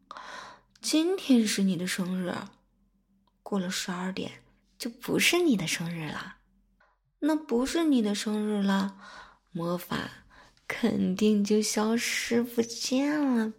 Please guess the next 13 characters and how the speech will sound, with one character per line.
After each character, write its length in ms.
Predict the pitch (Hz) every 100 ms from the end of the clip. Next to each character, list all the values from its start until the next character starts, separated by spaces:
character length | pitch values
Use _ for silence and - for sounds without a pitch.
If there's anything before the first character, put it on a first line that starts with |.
| -
呗。 800 | 208 208 208 202 202 202 214 - - - - - - _ - - -
嗯？ 480 | 233 220 240 262 381 - - - - - _ _ _ - - - -
<laughs> 320 | - 277 269 - - - 508 - _ _ _ _ _ - 254 - - - - _ _ _ _ _
好 240 | - 202
了， 540 | 180 180 175 170 - - _ _ _ _ _ _ _ _ _ _ _ _ _ _ _ _ _ _
不 140 | 175
要 180 | 180 240
再 180 | - 214
浪 180 | 202 190
费 160 | -
时 280 | 196 - -
间 120 | - -
了。 160 | -